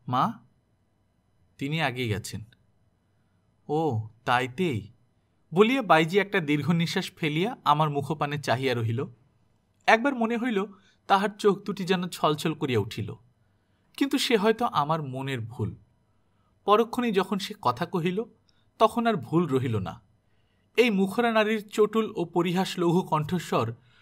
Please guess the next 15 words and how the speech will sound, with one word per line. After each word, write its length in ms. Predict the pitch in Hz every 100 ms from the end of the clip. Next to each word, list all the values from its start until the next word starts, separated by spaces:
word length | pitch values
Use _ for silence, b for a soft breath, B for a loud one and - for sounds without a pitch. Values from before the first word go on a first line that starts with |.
| b -
সত্যি 400 | - 226 226 233
সত্যি 400 | 247 240 247 226
মৃদু 440 | 156 160 165 226
ও 80 | -
আর্দ্র 400 | - 135 123 151
হইয়া 260 | 151 139 113
গিয়াছে। 500 | 104 95 - - 117 _ _ _ _ _ _
কহিল, 340 | 220 240 226 196 - _ _ _ _ _ _ -
"তাহলে 300 | 110 139 170
যত্নটত্ন 640 | 147 135 151 156 170 190
করবার 320 | 196 190 202
আর 120 | 196
কেউ 200 | 196 202
নেই 200 | 156 160
বলো? 380 | 135 123 165 -